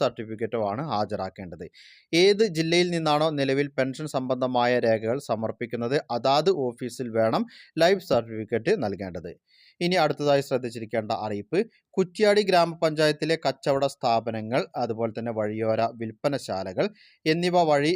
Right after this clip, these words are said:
ഏ, ഉപ്പുവെള്ളത്തിലിട്ട നെല്ലിക്ക, മാങ്ങ മുതലായ ഭക്ഷ്യവസ്തുക്കളുടെ വിൽപ്പന നിരോധിച്ചതായി ആരോഗ്യവകുപ്പ്. ഗുരുതരമായിട്ടുള്ള ആരോഗ്യ പ്രശ്നങ്ങൾ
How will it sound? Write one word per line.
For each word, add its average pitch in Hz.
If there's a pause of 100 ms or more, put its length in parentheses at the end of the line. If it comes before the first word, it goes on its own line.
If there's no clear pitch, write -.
(140)
ഏ, - (240)
ഉപ്പുവെള്ളത്തിലിട്ട 156 (200)
നെല്ലിക്ക, 120 (160)
മാങ്ങ 110 (120)
മുതലായ 117 (140)
ഭക്ഷ്യവസ്തുക്കളുടെ 113 (100)
വിൽപ്പന 120 (120)
നിരോധിച്ചതായി 120 (180)
ആരോഗ്യവകുപ്പ്. 98 (500)
ഗുരുതരമായിട്ടുള്ള 165 (180)
ആരോഗ്യ 127
പ്രശ്നങ്ങൾ 120